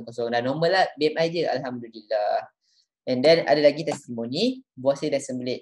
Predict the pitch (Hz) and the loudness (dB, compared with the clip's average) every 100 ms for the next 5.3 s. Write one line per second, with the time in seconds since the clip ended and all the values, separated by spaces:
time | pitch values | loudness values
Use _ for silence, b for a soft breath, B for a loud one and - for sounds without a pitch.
0 | 120 131 131 135 135 131 127 127 - 117 | -8 -4 0 0 2 -2 -2 -8 -6 -8
1 | 117 113 107 - 127 117 - _ _ - | -4 -4 -4 2 4 4 -2 _ _ -10
2 | 117 107 123 120 113 131 147 151 165 143 | -6 -4 0 0 6 6 6 4 -2 0
3 | 135 - 139 151 131 127 127 120 123 123 | -2 -4 0 0 0 -2 -6 -4 -6 -2
4 | 127 127 151 151 147 135 131 127 127 127 | 0 0 2 0 -2 -8 -8 -10 -12 -14
5 | 123 120 | -12 -8